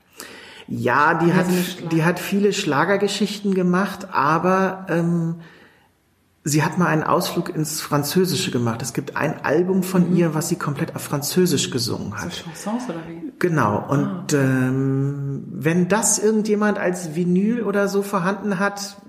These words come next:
Speaker 1: äh, schreibt mir gerne.
Speaker 2: <laughs>
Speaker 1: Die, das hätte ich gerne. Also das bekannteste Stück davon heißt, oh Gott, meine
Speaker 2: Jetzt.
Speaker 1: Französischkenntnisse.
Speaker 2: Wir schreiben
Speaker 1: Le Autoroute, also die Autobahn. Das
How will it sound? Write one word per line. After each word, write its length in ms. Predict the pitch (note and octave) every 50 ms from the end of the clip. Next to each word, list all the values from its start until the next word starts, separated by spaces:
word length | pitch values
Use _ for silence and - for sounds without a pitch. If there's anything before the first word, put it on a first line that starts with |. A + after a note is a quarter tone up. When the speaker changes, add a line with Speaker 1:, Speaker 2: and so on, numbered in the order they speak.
| -
Speaker 1:
äh, 40 | - - - - - - - _ _ - - -
schreibt 560 | - - - - - F3 F#3+ G#3+ G#3 G3 F#3+
mir 200 | F#3+ G#3 G#3+ G#3
gerne. 720 | E3+ E3+ F3+ F#3+ G3+ A3+ A#3+ C4+ D4 D4+ D#4+ - - - C4+ B3 A#3+ - C4 B3+ - C4+
Speaker 2:
<laughs> 400 | B3+ - C4 C4 - - A#3 A3
Speaker 1:
Die, 140 | A3+ B3 -
das 240 | - A3 A3 G#3+ -
hätte 200 | G#3 G#3+ G#3 E3+
ich 160 | C#3+ - -
gerne. 420 | - C3+ G#2 G2+ A2 A#2 A#2 - -
Also 160 | - C3+ D3+
das 80 | E3 D#3+
bekannteste 460 | D#3+ F3 C3 - D#3+ F3 F#3 E3 F#3+ F3
Stück 220 | F3 - F#3 F3+
davon 440 | F#3+ E3+ E3 - - E3+ E3 D#3+ D3+
heißt, 400 | D3 D3+ D#3 D3+ D3+ - - - -
oh 60 | C#3+
Gott, 260 | A#2 C3+ - - -
meine 140 | C3 C3 C3
Speaker 2:
Jetzt. 80 | C3+ C3+
Speaker 1:
Französischkenntnisse. 720 | C#3+ D#3 G3 C#3 C#3+ C#3+ C3+ - - D3 C3+ B2+ A#2+ B2 A#2+ - - - - -
Speaker 2:
Wir 80 | - B2
schreiben 220 | C3 C#3+ D3+ D#3+ F3+
Speaker 1:
Le 240 | F#3 G3 A3 - - C#3+
Autoroute, 880 | F3 G3+ G3+ G#3 G#3+ G#3+ A3+ A3 A3 A3 C4 F4 - - - - - -
also 180 | C#3+ C3 B2 B2
die 240 | A#2+ B2 C3 -
Autobahn. 720 | - A#2+ C#3+ F3 - F3+ F3+ F#3+ F3 F3 F3+ G3 G#3+ B3+ - - - - - - - - - - - - -
Das 260 | - G3 F#3+ F3+ -